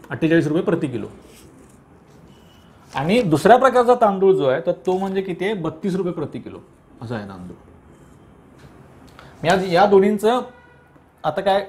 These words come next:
विचारलं की मिश्रण यांचं कोणत्या प्रमाणात मिश्रण यांचं करावं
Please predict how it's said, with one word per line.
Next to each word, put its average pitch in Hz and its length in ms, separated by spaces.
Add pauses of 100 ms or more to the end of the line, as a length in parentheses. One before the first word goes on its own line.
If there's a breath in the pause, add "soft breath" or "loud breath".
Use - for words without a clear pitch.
(100)
विचारलं 170 580
की 220 120
मिश्रण 196 420
यांचं 196 320
कोणत्या 208 380
प्रमाणात 202 340
मिश्रण 190 320
यांचं 160 240
करावं 120 380